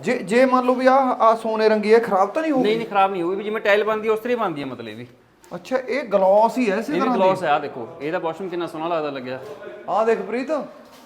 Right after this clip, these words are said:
Speaker 1: ਆ ਖਰਾਬ ਨਹੀਂ ਹੋਊਗੀ, ਇਹ ਕੋਈ
Speaker 2: ਇਹ
Speaker 1: ਉਦਾਂ
Speaker 2: ਖਰਾਬ
Speaker 1: ਨਹੀਂ
Speaker 2: ਨਹੀਂ
Speaker 1: ਚੱਲਦੀ
Speaker 2: ਹੋਊਗੀ। ਅੱਜ
Speaker 1: ਮੇਰੀ।
Speaker 2: ਸਾਰੀ ਰੈਨੋਵੇਸ਼ਨ ਚੱਲ ਰਹੀ ਹੈ, ਨਵਾਂ ਸਟਾਕ ਉਤਰ ਰਿਹਾ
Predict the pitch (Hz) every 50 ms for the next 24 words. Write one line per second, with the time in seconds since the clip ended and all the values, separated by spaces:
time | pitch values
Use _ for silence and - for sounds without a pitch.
0 | - - 208 247 247 - 214 208 196 196 202 208 220 208 202 196 220 254 262 220
1 | 233 254 262 262 220 262 254 240 220 - 180 226 220 180 196 202 180 180 254 254
2 | 247 202 208 185 190 185 175 170 208 220 240 254 240 226 214 220 214 208 233 226
3 | 208 190 180 185 208 220 214 202 196 202 196 196 214 208 208 196 190 170 - 226
4 | 220 220 220 226 226